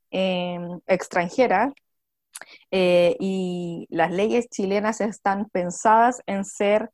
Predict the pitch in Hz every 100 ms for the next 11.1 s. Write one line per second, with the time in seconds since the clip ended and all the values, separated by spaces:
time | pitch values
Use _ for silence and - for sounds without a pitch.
0 | _ _ _ _ - - 285 269 269 -
1 | 262 254 - 277 262 220 233 254 - 220
2 | 214 214 214 208 214 214 220 240 220 -
3 | 233 233 254 247 202 208 208 208 226 226
4 | _ 214 214 214 214 214 240 220 202 202
5 | 220 233 233 233 226 220 - 208 247 247
6 | 196 _ 160 226 175 175 202 247 _ _
7 | - _ - 196 202 - - 185 - -
8 | 175 175 160 - _ - 156 175 202 220
9 | 240 226 233 233 196 233 - 170 - _
10 | _ - - 180 180 175 170 _ 180 185